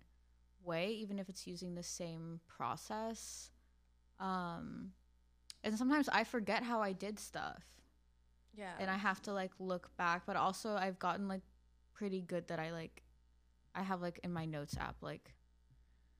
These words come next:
Speaker 1: this is how I did this and that. But, like, sometimes, like, there's some stuff where I'm like, "I genuinely, like, can't recreate this." Also, a lot of stuff is, like, printed on vintage stuff, so it's like,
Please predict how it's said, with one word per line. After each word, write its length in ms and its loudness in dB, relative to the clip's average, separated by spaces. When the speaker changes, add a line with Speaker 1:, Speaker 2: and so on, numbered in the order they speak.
Speaker 1:
this 160 -4
is 120 -2
how 120 2
I 100 2
did 200 -2
this 220 -2
and 160 -2
that. 280 0
But, 120 0
like, 160 -2
sometimes, 500 2
like, 280 -2
there's 200 -2
some 200 -2
stuff 300 -2
where 140 -2
I'm 140 0
like, 200 -4
"I 100 0
genuinely, 600 0
like, 180 -8
can't 340 -8
recreate 600 -10
this." 320 -10
Also, 260 6
a 20 4
lot 160 6
of 80 0
stuff 220 -2
is, 160 -2
like, 200 -2
printed 260 -4
on 140 -2
vintage 400 -4
stuff, 300 -6
so 120 -10
it's 160 -8
like, 160 -4